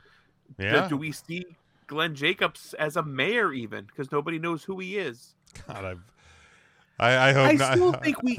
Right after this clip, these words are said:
Speaker 3: I still
Speaker 2: <laughs> I
Speaker 3: think
Speaker 2: would
Speaker 3: there's a
Speaker 2: wish that for the
Speaker 3: possibility.
Speaker 2: people of Tennessee, but, uh,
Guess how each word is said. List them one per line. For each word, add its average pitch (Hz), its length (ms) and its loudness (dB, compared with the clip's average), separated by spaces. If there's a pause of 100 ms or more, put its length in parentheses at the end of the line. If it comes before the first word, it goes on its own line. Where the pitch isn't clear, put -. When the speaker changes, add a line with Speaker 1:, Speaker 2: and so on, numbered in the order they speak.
Speaker 3:
I 285 120 4
still 349 260 2
Speaker 2:
<laughs> 339 80 2
I - 60 6
Speaker 3:
think 156 100 8
Speaker 2:
would 214 120 12
Speaker 3:
there's 214 60 8
a 196 80 8
Speaker 2:
wish - 140 2
that 202 120 2
for 196 60 0
the 156 100 4 (100)
Speaker 3:
possibility. 139 340 0
Speaker 2:
people 131 240 0
of 110 80 -2
Tennessee, 110 480 -2
but, 98 200 -8 (180)
uh, 98 100 -12